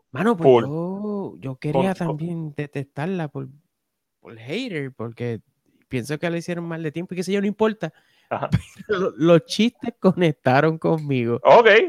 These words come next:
Speaker 2: that's,
Speaker 1: Eh,
Speaker 2: eso está
Speaker 1: el
Speaker 2: cool.
Speaker 1: papá de ella y qué sé yo, Crimson Dynamo.
Speaker 2: Ajá.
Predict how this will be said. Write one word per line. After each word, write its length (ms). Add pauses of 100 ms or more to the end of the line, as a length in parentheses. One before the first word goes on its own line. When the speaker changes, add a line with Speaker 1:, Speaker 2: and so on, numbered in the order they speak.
(120)
Speaker 2:
that's, 220 (180)
Speaker 1:
Eh, 280
Speaker 2:
eso 120
está 160
Speaker 1:
el 60
Speaker 2:
cool. 100
Speaker 1:
papá 320
de 120
ella 300
y 60
qué 140
sé 220
yo, 320 (200)
Crimson 380
Dynamo. 420 (520)
Speaker 2:
Ajá. 420